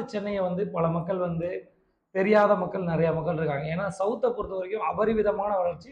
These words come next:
நார்த்ல ஒரு மீடியமான வளர்ச்சியில தான் இன்னைக்கு வரைக்கும் மக்கள் வந்து பார்த்துட்டு இருக்காங்க. இந்த ஒரு விஷயங்கள் எல்லாம் உடைச்சு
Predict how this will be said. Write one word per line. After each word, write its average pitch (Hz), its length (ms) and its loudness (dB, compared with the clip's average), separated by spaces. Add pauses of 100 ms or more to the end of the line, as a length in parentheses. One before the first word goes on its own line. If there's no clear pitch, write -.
(120)
நார்த்ல 247 440 0 (420)
ஒரு 196 180 0
மீடியமான 214 520 2
வளர்ச்சியில 175 460 0
தான் 208 160 -2
இன்னைக்கு 170 280 -4
வரைக்கும் 165 300 -8
மக்கள் 180 320 -8
வந்து 170 160 -4
பார்த்துட்டு 165 360 -6
இருக்காங்க. 143 340 -2 (680)
இந்த 240 320 4
ஒரு 202 200 6 (120)
விஷயங்கள் 214 460 2
எல்லாம் 196 260 2
உடைச்சு 208 340 0